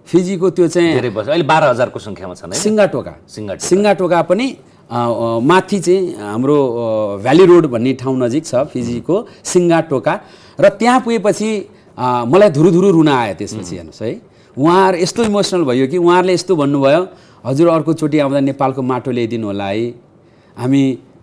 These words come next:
Speaker 1: त्यो तीर्थस्थलको माटो ढोगेर मात्रै खाना खान्छौँ, सुत्छौँ, हामी जान त सकेनौँ, सक्दैनौँ" भन्नुभयो। साह्रै भाव विभोर भयो। त्यसबेदेखि बत्ती बलेको ठाउँमा त सबैले बालेका छन् नि,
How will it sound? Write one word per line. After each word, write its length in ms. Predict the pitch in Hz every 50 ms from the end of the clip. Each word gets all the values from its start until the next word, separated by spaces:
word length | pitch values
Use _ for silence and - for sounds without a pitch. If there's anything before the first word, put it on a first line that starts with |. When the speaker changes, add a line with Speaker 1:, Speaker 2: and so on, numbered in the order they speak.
| _ -
Speaker 1:
त्यो 80 | 156 151
तीर्थस्थलको 600 | - - 156 131 - 151 139 - - 131 135 127
माटो 300 | 120 123 120 110 127 113
ढोगेर 440 | 90 87 104 104 110 113 113 117
मात्रै 280 | 110 110 104 - 113 110
खाना 240 | 107 - 107 107 107
खान्छौँ, 400 | 95 107 104 98 - 107 107 101
सुत्छौँ, 520 | - - 113 101 - - 107 104 104 101 - _ _ _ _ _ _ _ _ -
हामी 180 | 113 123 139 143
जान 260 | 120 143 143 139 143
त 80 | 127 147
सकेनौँ, 720 | 135 - - 127 117 131 120 123 123 123 120 117 120 117
सक्दैनौँ" 600 | - - 123 110 107 123 120 113 113 110 110 110
भन्नुभयो। 360 | 101 - 113 117 110 107 117
साह्रै 460 | 110 - 143 151 165 190 220 220 208
भाव 400 | 170 120 - - - 107 117 127
विभोर 300 | 113 117 120 107 113 110
भयो। 200 | 95 80 78 - - _ _ _ _ _ _ - - -
त्यसबेदेखि 720 | 233 240 - 180 202 220 196 185 190 156 220 220 190 - - - - _ _ _ -
बत्ती 380 | 107 104 113 185 190 - 247 240
बलेको 420 | 170 135 160 165 185 208 185 208
ठाउँमा 240 | 185 170 180 185 190
त 60 | 170
सबैले 340 | 185 - - 220 262 262 233
बालेका 360 | 156 143 135 131 131 117 123
छन् 220 | - - - 101 110
नि, 160 | 151 165